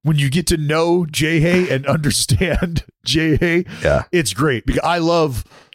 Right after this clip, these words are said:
Speaker 1: I mean, there's few things I love more than fucking with him, especially when he's, when he's got a bone,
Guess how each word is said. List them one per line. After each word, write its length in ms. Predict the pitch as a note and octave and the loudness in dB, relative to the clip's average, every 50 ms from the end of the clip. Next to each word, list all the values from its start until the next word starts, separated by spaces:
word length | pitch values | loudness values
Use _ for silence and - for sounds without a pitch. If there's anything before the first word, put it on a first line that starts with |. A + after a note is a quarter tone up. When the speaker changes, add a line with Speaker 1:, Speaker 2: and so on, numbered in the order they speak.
| _ _ - | _ _ -2
Speaker 1:
I 80 | D3 | -2
mean, 140 | D3 D3+ D3 | 0 0 2
there's 200 | D#3+ D#3+ D3+ - | 2 2 2 0
few 220 | - - F#3+ F#3+ D#3+ | 0 0 0 0 2
things 240 | - F3+ E3+ D3 D3+ | 0 0 0 2 2
I 80 | C#3+ | 2
love 540 | C#3 C3 C3+ C3+ C3+ C3+ C#3 C3+ A#2 - - | 2 2 2 2 2 2 0 -2 -4 -6 -4
more 300 | C3 B2+ B2+ B2+ B2+ B2+ | 0 2 2 2 2 2
than 180 | A#2 B2 A2 G2+ | 0 -2 -4 -4
fucking 460 | - - - C3+ C3 - D3+ C3+ B2 | -6 -2 -2 -2 0 0 -2 -2 0
with 180 | C3 C3 A#2 C3 | 0 -2 0 0
him, 200 | C3+ C3+ C3+ A#2 | 0 0 0 0
especially 540 | A#2 - - - C3+ B2+ - - D3 C#3 | -2 -2 0 0 0 0 0 2 2 2
when 180 | B2 A#2+ A#2 G#2+ | 2 2 0 -2
he's, 440 | F#2+ B2+ B2 A#2+ A#2 G#2 - - - - _ _ _ _ _ | -2 -2 -2 -2 -2 -2 -4 -4 -6 -8 _ _ _ _ _
when 120 | G#2+ A2 | -2 0
he's 140 | A2+ A#2+ A2 | 2 2 2
got 160 | B2 A#2+ A#2+ | 0 0 0
a 40 | A2 | 0
bone, 440 | G2 A#2+ A#2 A#2 B2+ C3+ C#3+ C#3+ | 0 2 0 2 2 0 -2 -4